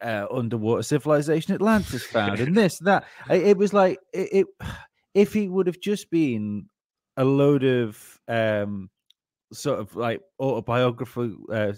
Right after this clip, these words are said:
autobiographical type podcasts with various people, you know, like a Joe Rogan type thing, I get it,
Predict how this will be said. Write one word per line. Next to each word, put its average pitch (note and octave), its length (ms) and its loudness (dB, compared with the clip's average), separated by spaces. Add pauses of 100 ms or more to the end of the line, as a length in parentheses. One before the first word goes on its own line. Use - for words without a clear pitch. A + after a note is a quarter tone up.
(120)
autobiographical A#2 1200 -4
type G#2+ 300 -4
podcasts G2+ 540 -4
with F#2 200 -6 (300)
various B2 640 2
people, A2+ 440 -6
you G#2+ 80 -4
know, A#2+ 100 0
like A2+ 200 0
a G#2+ 80 0
Joe B2 200 4
Rogan A2+ 420 2
type F#2+ 320 -6
thing, D#2 220 -8 (360)
I C3+ 100 2
get G3+ 320 -2
it, - 160 -4